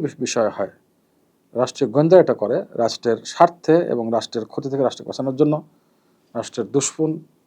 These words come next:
বা যাদেরকে, যারা দুশমন,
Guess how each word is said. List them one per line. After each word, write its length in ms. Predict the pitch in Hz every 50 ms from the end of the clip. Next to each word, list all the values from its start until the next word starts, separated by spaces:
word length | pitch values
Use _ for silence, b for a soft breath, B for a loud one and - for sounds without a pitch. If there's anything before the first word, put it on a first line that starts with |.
| _ _ _ _ _ _ _ _ _ _ _ _ _ _ _ _ _ _ -
বা 160 | 117 117 113 110 - - - -
যাদেরকে, 360 | - 123 113 117 113 - - 113 101
যারা 220 | 107 110 110 110 104
দুশমন, 280 | 123 123 - - 131